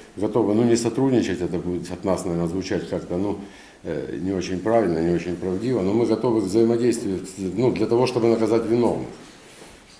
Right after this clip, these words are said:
Я приводил сюда, ну, след-, следователям, я сам приводил инкогнито наших болел-, ну, наших фана-, ну, парней наших из нашего движения, которые давали инкогнито свидетельства и показания, ну, даже без их фиксации, даже шли на такие шаги, знаете, для того.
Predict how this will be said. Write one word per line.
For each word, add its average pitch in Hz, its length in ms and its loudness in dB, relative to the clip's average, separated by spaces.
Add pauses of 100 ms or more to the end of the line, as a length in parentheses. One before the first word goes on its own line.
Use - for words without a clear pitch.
(320)
Я 107 140 2
приводил 123 360 2
сюда, 113 460 2
ну, 113 200 2 (220)
след-, 113 360 2
следователям, 110 560 2
я 101 80 0
сам 127 200 0
приводил 107 440 2
инкогнито 104 640 0 (320)
наших 107 380 -2
болел-, 110 340 4
ну, 117 200 4
наших 110 280 0
фана-, 110 360 -2
ну, 123 220 2 (240)
парней 127 380 4
наших 92 340 0
из 98 80 0
нашего 110 300 0
движения, 113 480 2
которые 104 340 -2
давали 107 380 2 (320)
инкогнито 120 640 2
свидетельства 117 580 0
и 104 40 2
показания, 113 600 0 (300)
ну, 135 160 2
даже 127 220 6
без 123 220 0
их 135 100 4
фиксации, 120 520 0
даже 101 240 -2
шли 117 180 -2
на 113 120 2
такие 95 340 -2
шаги, 69 360 -6
знаете, 95 340 -2
для 90 160 -4
того. 87 200 -2